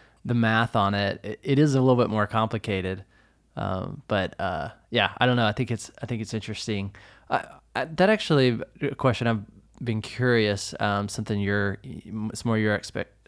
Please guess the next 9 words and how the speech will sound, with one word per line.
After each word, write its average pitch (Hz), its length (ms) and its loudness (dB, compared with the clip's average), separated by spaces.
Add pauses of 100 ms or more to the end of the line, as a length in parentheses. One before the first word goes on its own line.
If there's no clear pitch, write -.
expertise. 107 600 -6
Like, 95 260 -2 (320)
what 165 100 2
do 226 60 6
you 262 80 2
think 254 180 2
about, 131 400 6
like, 107 440 -2
um, 101 600 -2